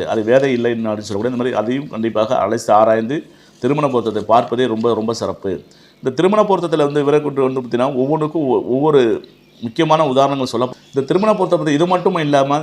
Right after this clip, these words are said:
ஜாதகரோட கட்ட பொருத்தங்களையும் ஆய்வு செய்து அவருக்கு செவ்வாய் தோஷம், ராகு கேது தோஷங்கள் இல்லைன்னு சொல்றாலும் செவ்வாய் வந்து என்ன செய்யும் அப்படின்னா ஏழு எட்டிலும் போது நான் உங்களுக்கு கேதுக்கள் மற்றும் பார்க்க வேண்டும்,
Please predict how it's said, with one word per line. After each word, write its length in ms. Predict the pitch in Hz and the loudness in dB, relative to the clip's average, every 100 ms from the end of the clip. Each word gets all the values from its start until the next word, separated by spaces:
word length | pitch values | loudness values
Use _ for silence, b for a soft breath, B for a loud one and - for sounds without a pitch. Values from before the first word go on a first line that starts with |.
| 95 | 0
ஜாதகரோட 460 | 123 151 165 151 143 143 | 2 4 4 2 0 0
கட்ட 260 | 143 - 190 | -2 2 2
பொருத்தங்களையும் 440 | 165 147 139 139 123 | 2 0 -2 0 2
ஆய்வு 200 | 131 147 | 0 -2
செய்து 260 | 120 113 139 - - | -4 -4 -6 -6 -2
அவருக்கு 300 | 123 127 151 170 - - | -2 0 -2 -6 -8 -8
செவ்வாய் 340 | 123 151 156 135 | 0 2 2 0
தோஷம், 360 | 139 - 156 - - _ _ - | 0 -2 -6 -8 -20 _ _ -2
ராகு 340 | 110 135 160 156 | 2 4 2 -2
கேது 160 | 156 127 | -2 0
தோஷங்கள் 340 | 135 139 135 120 | -2 -2 -2 0
இல்லைன்னு 260 | 147 151 139 | 0 0 -2
சொல்றாலும் 380 | 120 120 147 151 | 0 0 -2 -6
செவ்வாய் 320 | 113 123 156 151 | -6 2 2 2
வந்து 160 | 139 139 117 | -2 -2 -2
என்ன 180 | 143 151 - | -2 -4 -4
செய்யும் 220 | 127 139 | -2 -2
அப்படின்னா 280 | 110 113 131 175 B B B B 127 | -4 -4 -6 -8 B B B B 2
ஏழு 160 | 175 202 | 4 2
எட்டிலும் 260 | 175 170 165 | 0 0 0
போது 180 | 165 156 | -2 -2
நான் 100 | 147 | 0
உங்களுக்கு 240 | 131 117 117 | 0 0 -2
கேதுக்கள் 320 | 117 107 113 - - | -2 -4 -4 -8 -10
மற்றும் 240 | 110 110 104 | -10 -6 -2
பார்க்க 260 | 113 117 113 | -2 -2 -4
வேண்டும், 260 | 113 139 | -4 -6